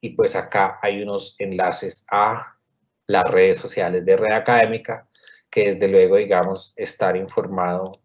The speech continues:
pues la información es poder. Esta era la presentación que teníamos de, de, de Red Académica.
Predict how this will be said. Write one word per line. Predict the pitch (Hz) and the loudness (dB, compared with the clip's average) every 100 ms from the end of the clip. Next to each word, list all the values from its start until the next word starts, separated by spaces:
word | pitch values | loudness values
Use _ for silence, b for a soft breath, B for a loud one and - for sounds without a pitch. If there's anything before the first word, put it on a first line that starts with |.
| _ _ | _ _
pues | 104 90 - - _ _ _ | 2 2 0 -18 _ _ _
la | 104 | -4
información | 98 107 95 87 - 95 90 | -2 0 0 0 0 0 0
es | 87 | -6
poder. | - 104 85 - _ _ - B B B B B B B B _ _ _ _ _ - | 2 2 2 -8 _ _ -20 B B B B B B B B _ _ _ _ _ 0
Esta | 139 135 | 0 4
era | 165 | 4
la | 170 175 | 4 2
presentación | 175 143 143 131 110 - 117 107 | 0 0 -2 0 -4 -2 -2 -2
que | 135 | -6
teníamos | 139 123 107 117 127 117 | -6 -4 -6 -6 -8 -4
de, | 117 107 101 101 _ _ _ _ _ _ _ _ _ _ _ - | 0 0 -2 -8 _ _ _ _ _ _ _ _ _ _ _ -8
de, | - 139 - | -4 -4 -6
de | 110 104 | 2 2
Red | 101 98 | 4 2
Académica. | 95 95 92 139 123 135 151 156 | 2 -2 2 2 0 -6 -6 -10